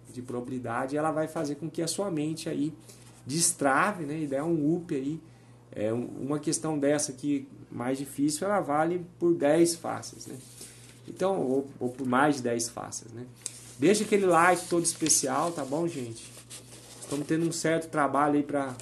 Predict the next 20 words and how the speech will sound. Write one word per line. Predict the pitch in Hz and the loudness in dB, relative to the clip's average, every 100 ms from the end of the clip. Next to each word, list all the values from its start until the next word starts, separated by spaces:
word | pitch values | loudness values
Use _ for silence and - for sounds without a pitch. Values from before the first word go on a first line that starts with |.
| - - | -16 -8
montar | 131 127 127 127 | -6 -4 -2 -2
esse | 123 117 | -2 -6
vídeo. | 120 165 143 139 | -4 -2 0 0
O | 135 | 2
YouTube, | 156 156 139 | 2 2 0
infelizmente, | 131 127 147 135 139 151 143 - - - - - - - - | -6 -2 -2 0 0 0 -2 -10 -16 -18 -16 -10 -4 -2 -2
não | 127 | -2
tá | - 151 | 2 2
divulgando | 139 143 139 143 139 | 2 0 2 2 2
muito | 139 | -2
os | - | -4
nossos | 131 127 - 123 | -6 -6 -8 -4
vídeos, | 151 202 202 - | 0 0 -2 -8
tá? | - 131 | -10 -10
Então | 131 156 | -6 -6
pedimos | 208 185 196 | -4 -4 -2
a | 196 | -2
sua | 190 214 | 0 2
ajuda | 202 143 185 165 | 2 2 0 2
aí | 156 170 | 2 0